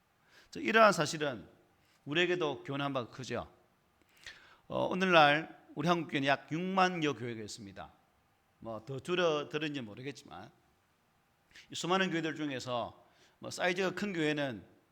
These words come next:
뭐 돈이 남아 돌아가는 그런 실정이지만,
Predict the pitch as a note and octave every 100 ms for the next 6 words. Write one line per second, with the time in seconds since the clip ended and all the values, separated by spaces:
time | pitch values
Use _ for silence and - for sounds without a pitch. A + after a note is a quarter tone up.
0 | _ _ - A#2+ A2 G#2 - _ _ C#3+
1 | - D3 D#3 F3 F3+ D3+ D#3+ D#3 C3 B2+
2 | B2 D3 C#3 D3 C#3+ A#2 G2 F#2 G2+ D#3